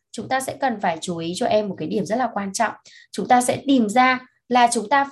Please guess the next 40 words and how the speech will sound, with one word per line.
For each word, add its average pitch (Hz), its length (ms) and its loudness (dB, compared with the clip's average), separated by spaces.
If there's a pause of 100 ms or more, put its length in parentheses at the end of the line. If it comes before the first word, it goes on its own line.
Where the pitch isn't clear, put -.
phán 208 280 -4
xét 370 320 -2
họ - 300 0 (280)
về 254 100 2
hành 233 380 -2
vi 302 260 4
của 170 140 -4
họ, 170 300 -4 (360)
hay 294 160 -4
chúng 196 160 -10
ta 233 140 -2 (100)
phán 160 240 -12
xét 311 260 -2 (140)
về 165 280 -10
con 262 340 -4
người 175 280 -4
của - 100 -14
họ. 123 220 -10 (420)
Nó 220 60 -14
khác 392 200 -6
hẳn 214 200 -2
nhau 226 220 0
nha 233 100 -2
mọi 226 140 -8
người. 170 140 -4 (380)
Ừ. 240 100 -2 (540)
Nếu 247 240 4
như 370 120 2
là 330 100 2
hành 214 260 -2
vi, 311 380 -2 (160)
em 320 160 4
ví 226 100 0
dụ 233 120 -4
đơn 269 220 -2
giản 226 220 0
như 220 140 -4
thế 180 60 -6
này. 208 200 -2 (440)
Ừ, 214 140 -6